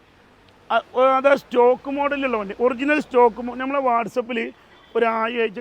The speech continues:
കാറ്റലോഗിൽ നിങ്ങൾക്ക് കാണാൻ പറ്റും. ഇത് സ്റ്റോക്ക് മോഡലിലുള്ള വണ്ടിയാണ്. ആ ഒറിജിനൽ രണ്ടായിരത്തഞ്ച് WagonR എങ്ങനെയാണോ ഇറങ്ങിയത് അതേപോലെയുള്ള വണ്ടിയാണ്. ഇല്ല, നമ്മൾ പ-, പഴയ നമ്മളെ കോളീസ് ഉണ്ടായതിന് മാതിരി നല്ല അടിപൊളി ബോഡി ക്വാളിറ്റി. ഓൻ അത് എടുത്ത്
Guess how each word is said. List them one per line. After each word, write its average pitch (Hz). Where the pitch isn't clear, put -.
കാറ്റലോഗിൽ 220
നിങ്ങൾക്ക് 220
കാണാൻ 214
പറ്റും. 202
ഇത് 233
സ്റ്റോക്ക് 220
മോഡലിലുള്ള 240
വണ്ടിയാണ്. 190
ആ -
ഒറിജിനൽ 254
രണ്ടായിരത്തഞ്ച് 247
WagonR 233
എങ്ങനെയാണോ 233
ഇറങ്ങിയത് 214
അതേപോലെയുള്ള 220
വണ്ടിയാണ്. 208
ഇല്ല, 285
നമ്മൾ 262
പ-, 220
പഴയ 220
നമ്മളെ 233
കോളീസ് 208
ഉണ്ടായതിന് 208
മാതിരി 208
നല്ല 226
അടിപൊളി 254
ബോഡി 214
ക്വാളിറ്റി. 220
ഓൻ 262
അത് 285
എടുത്ത് 262